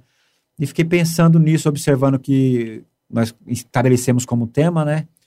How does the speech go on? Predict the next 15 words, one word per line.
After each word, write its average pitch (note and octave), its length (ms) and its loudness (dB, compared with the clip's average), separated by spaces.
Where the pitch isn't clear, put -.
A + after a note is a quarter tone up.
o - 40 -16
papel B2+ 260 0
da A#2+ 120 2
igreja A#2 300 0
em A#2 40 -6
tempos A#2 400 -6
de A2 60 -10
pandemia. A2 640 -2
Mas C3+ 140 2
eu D#3 80 0
queria E3+ 200 4
pensar D3+ 460 0
com C#3+ 120 -4
vocês, C3+ 560 0
e C3 240 -2